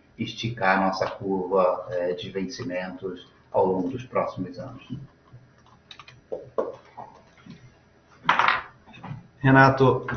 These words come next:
Speaker 2: a próxima pergunta vem do, do Gabriel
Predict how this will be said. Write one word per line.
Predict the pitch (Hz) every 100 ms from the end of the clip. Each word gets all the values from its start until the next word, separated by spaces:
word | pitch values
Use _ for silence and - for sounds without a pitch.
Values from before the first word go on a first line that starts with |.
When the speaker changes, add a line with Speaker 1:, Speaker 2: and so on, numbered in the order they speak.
| 117
Speaker 2:
a | 131 127 127 123 120 120 - - - 123
próxima | 127 127 143 135
pergunta | 135 127 127 127
vem | 120 127 127
do, | 123 120 117 113 -
do | 120
Gabriel | 123 123 117 117 131 147 -